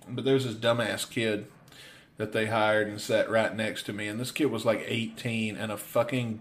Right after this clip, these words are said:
dumbass. <laughs> And as most eighteen-year-olds are.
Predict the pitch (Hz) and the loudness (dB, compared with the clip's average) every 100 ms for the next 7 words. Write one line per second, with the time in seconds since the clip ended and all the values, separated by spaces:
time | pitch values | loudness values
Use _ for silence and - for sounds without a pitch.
0 | - 120 113 107 98 80 85 - - - | 0 2 4 2 -4 -6 -10 -12 -16 -20
1 | - - - - - 127 131 202 202 - | -20 -20 -20 -12 2 4 6 8 8 10
2 | 190 - 180 147 131 - - - - 160 | 8 10 8 8 4 -4 -18 -18 6 8
3 | 151 160 143 139 127 - 123 110 104 101 | 10 10 8 10 6 4 -2 0 -2 -4
4 | 110 101 | -2 -2